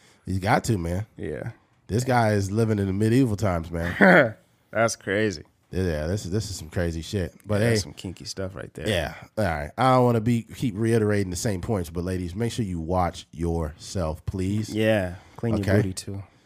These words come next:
Speaker 1: Okay. Well, it doesn't matter, man. If women clean their booty, this guy's gonna try to sniff it.
Speaker 2: <laughs>
Speaker 1: He's sniffing it, or he's gonna sniff it regardless.
Speaker 2: <laughs>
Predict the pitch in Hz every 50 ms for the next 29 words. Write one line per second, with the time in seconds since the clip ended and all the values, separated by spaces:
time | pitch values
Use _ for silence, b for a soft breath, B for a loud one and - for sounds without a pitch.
0 | b b b b - 95 92 107 - - 131 147 143 135 131 127 120 120 117 110
1 | 123 139 143 131 107 92 92 101 104 107 110 104 92 98 104 123 127 123 123 120
2 | - 139 127 120 117 113 104 127 139 131 120 110 131 143 - - 117 110 110 107
3 | 123 110 - 120 104 104 - - 127 127 120 - 117 113 - 143 135 - - -
4 | - - - - _ _ - - 123 131 - - 143 139 139 - 147 127 131 127
5 | 123 117 117 117 107 123 127 135 123 113 107 - 127 123 - 113 101 107 98 95
6 | 107 127 139 117 - - 147 127 110 123 170 175 147 160 151 135 123